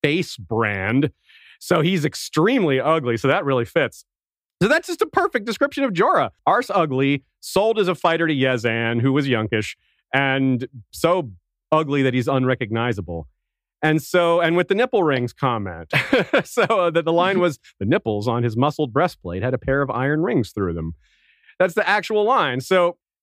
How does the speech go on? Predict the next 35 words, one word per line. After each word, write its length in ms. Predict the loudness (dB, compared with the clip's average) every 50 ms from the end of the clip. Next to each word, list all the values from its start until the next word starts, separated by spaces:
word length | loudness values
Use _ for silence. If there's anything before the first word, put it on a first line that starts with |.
| -6 -2
Jorah 380 | 2 2 4 4 4 2 2
is 140 | 2 2 0
a 40 | -2
sword 360 | -2 0 2 2 2 2 2
guy, 260 | 2 2 2 2 2 2
not 180 | 2 0 0
an 100 | -2 -2
axe 280 | -2 -2 -2 -2 -2 -2
guy. 440 | -2 0 0 2 2 0 -2 -4 -6
So 180 | -4 0 0 2
that 260 | 2 2 0 -2 _
part 240 | 0 0 0 0 -2
doesn't 220 | -4 -4 -4 -4
fit, 240 | -2 0 0 0 0
but 100 | 0 0
whatever. 480 | 0 2 2 0 0 -2 -2 -2 -2 0
Maybe 280 | 0 0 2 2 0 0
he'll 120 | 0 0 -2
take 300 | -2 0 0 0 -2 -2
Victarion's 480 | -6 -6 -4 -2 0 0 0 0 0 0
axe 380 | 0 0 0 0 -2 -6 -6
from 240 | -2 0 0 2 2
him 160 | 2 0 2
while 260 | 2 2 2 2 0
fighting 540 | 0 0 0 0 0 0 -2 -4 -6 -8 -8 -8
and 220 | -6 -4 -2 0
hit 120 | 0 0 0
him 100 | 0 0
in 80 | -2
the 60 | 0 0
head 160 | 0 0 0
with 140 | -2 -4 -6
it. 140 | -6 -6 -8 _ _ _ _ _ _ -20 -20 -20 -20 _ _
And 360 | 0 0 2 2 0 0 -2 -4 -8 _ -2
really, 560 | 0 2 2 2 0 -2 -4 -6 -8 -10